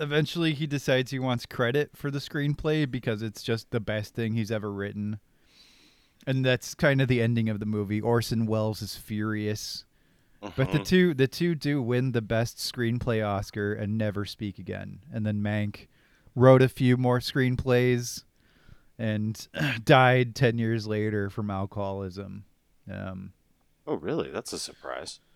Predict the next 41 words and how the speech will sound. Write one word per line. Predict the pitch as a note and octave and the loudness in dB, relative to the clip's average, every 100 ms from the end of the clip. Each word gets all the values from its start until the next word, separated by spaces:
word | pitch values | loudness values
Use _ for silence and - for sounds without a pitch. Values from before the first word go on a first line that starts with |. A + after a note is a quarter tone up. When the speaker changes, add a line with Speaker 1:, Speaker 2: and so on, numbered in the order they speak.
| _ C#3 | _ 6
Speaker 1:
Oh, | D3 | 8
I | C#3 C#3+ | 10 10
know, | D#3 C#3+ | 10 10
right? | C3 D3+ C#3+ | 8 6 6
<laughs> | |
Speaker 2:
<laughs> | D#3 - - G3 D#3 F#3 G3 - F#3 - | 0 -2 2 6 8 8 6 4 2 2
Speaker 1:
Yeah, | E3 D3+ | 0 4
it's | C#3+ G#2+ - | 4 2 -2
crazy. | C3+ D#3 B2+ G#2 G#2 - - - - - - - - - _ _ _ | 0 2 0 -4 -8 -12 -20 -20 -20 -20 -20 -20 -20 -20 _ _ _
Speaker 2:
His | A#2+ | -2
Speaker 1:
Uh, | B2 B2+ B2+ B2+ | 2 6 6 8
Speaker 2:
liver | B2+ C#3 | 8 8
was | C3 B2 | 6 2
probably | - A2 A#2+ | 10 10 10
like | A2 A2 | 4 2
a | F2 | -2
souffle | - - F#2+ - E2+ E2 D2+ | -4 -2 -4 -4 -2 -2 -2
by | D2+ | -6
the | C#2 | -10
end | C#2+ C2+ | -12 -12
of | C3+ | -8
his | D3 - | -8 -4
life, | F3 - - | -4 -4 -6
dude. | D#3+ E2+ | -6 -6
Speaker 1:
<laughs> | |
Oh, | A2 A2 | -4 -4
my | G2+ G2+ | -2 -4
Lord. | G2 G2 G#2+ G#2 G#2 G2 - _ _ _ - | -4 -4 -2 -2 -4 -8 -18 _ _ _ -2
In | C3+ D3 | 2 4
the | D3 | 6
film, | E3+ D#3+ D#3 C#3+ A#2+ | 10 10 10 6 6
one | C3 C3+ | 8 8
more | C3+ B2 A#2 | 6 4 4
note | A2+ A2+ A2 | 2 0 0
is | A2 G2+ | -2 -2
that, | G#2 G#2 - _ - - - _ _ - | -2 -2 -6 _ -20 -20 -20 _ _ -14
uh, | A2+ A2 G#2+ G#2+ A2 | -10 -8 -8 -8 -8
it | A#2 A2+ | -10 -8
was | A#2 B2 | -2 2
written | A#2 A#2 | 4 2
by | A2 G#2+ G#2 | 2 4 4